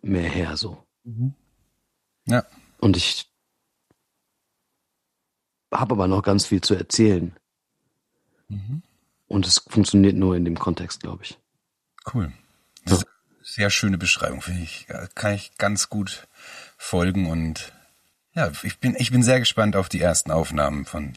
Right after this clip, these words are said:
Speaker 2: Tiger Youth.
Speaker 1: Ich auch, ich hab mega Bock.
Speaker 2: Sehr schön. Ja, ähm, dann eine Sache. Wenn, wir kennen uns jetzt schon echt lange und ich hab das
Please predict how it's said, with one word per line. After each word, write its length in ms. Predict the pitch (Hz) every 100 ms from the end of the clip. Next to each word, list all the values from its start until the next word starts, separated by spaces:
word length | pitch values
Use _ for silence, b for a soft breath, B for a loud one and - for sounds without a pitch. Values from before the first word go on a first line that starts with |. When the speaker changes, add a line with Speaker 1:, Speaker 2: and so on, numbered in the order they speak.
| -
Speaker 2:
Tiger 300 | - 76 73
Youth. 380 | 76 71 - - _ -
Speaker 1:
Ich 180 | -
auch, 200 | - 107
ich 60 | -
hab 80 | 95
mega 260 | 95 90
Bock. 320 | 87 90 - - _ _ _ _ _ _
Speaker 2:
Sehr 140 | 78 73
schön. 500 | 76 73 69 67 65 _ _ _ _ _ - B B B B B B B B B _ _
Ja, 180 | 95 - - -
ähm, 400 | - 113 139 - _ _ -
dann 200 | 120 127
eine 260 | - 135
Sache. 240 | 131 120 95
Wenn, 320 | 104 123 127
wir 60 | 127
kennen 240 | 139 156
uns 120 | 185
jetzt 140 | 143 -
schon 180 | 110 -
echt 300 | - 131 -
lange 340 | 92 104 151 175
und 240 | 117 113
ich 120 | 113
hab 100 | 120
das 280 | - 131 -